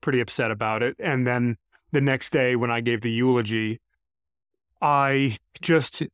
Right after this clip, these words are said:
I can't even remember exactly what I said because that, that period is such a haze, but I,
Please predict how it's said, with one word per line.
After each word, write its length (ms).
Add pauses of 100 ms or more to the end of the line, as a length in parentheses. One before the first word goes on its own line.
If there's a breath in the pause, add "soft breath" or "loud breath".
(420)
I 120
can't 220
even 140
remember 320
exactly 480
what 140
I 100
said 380
because 300
that, 380
that 200
period 360
is 100
such 160
a 100 (200)
haze, 480
but 200 (440)
I, 180